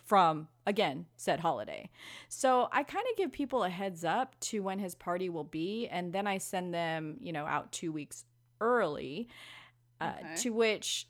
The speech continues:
Speaker 1: still ends up being pretty close to a holiday, but it's worked out for me.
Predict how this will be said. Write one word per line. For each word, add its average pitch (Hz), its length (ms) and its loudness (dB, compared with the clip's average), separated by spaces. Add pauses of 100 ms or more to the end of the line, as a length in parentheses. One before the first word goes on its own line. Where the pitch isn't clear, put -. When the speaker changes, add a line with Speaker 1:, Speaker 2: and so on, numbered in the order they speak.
(100)
Speaker 1:
still 349 280 0
ends 247 220 2
up 180 160 0
being 175 260 -2
pretty 311 400 -4
close 185 560 2
to 185 220 -4
a 160 40 -4
holiday, 147 800 0
but 226 160 4
it's 254 180 6
worked 285 260 -2
out 208 280 6
for 170 240 -4
me. 120 420 -10